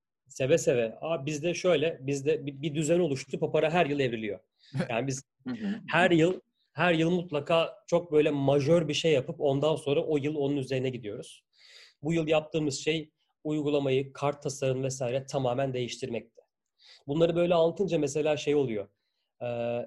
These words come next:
Speaker 1: işte basın toplantısı yapıyoruz. "Ben kart tasarımı değiştiriyorum." Millet, "Ha, süper, hani bir şey yapmışlar." diyor ama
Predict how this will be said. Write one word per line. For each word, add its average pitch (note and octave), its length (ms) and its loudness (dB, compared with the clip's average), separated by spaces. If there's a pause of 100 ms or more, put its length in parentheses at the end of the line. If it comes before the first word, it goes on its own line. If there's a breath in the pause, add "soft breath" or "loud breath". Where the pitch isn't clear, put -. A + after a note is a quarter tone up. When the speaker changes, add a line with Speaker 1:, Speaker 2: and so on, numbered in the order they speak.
(100)
Speaker 1:
işte - 260 -20
basın C3+ 340 -6
toplantısı C#3 500 -2
yapıyoruz. C#3 360 -4
"Ben C#3 200 0
kart D3+ 260 0
tasarımı D3 380 0
değiştiriyorum." B2+ 560 -2
Millet, B2+ 280 -2
"Ha, D3 320 -10
süper, B2 280 -12
hani G#2 220 -12
bir A#2 100 -12
şey C#3+ 120 -4
yapmışlar." C3 500 -6
diyor C#3+ 160 0
ama A#2+ 220 -6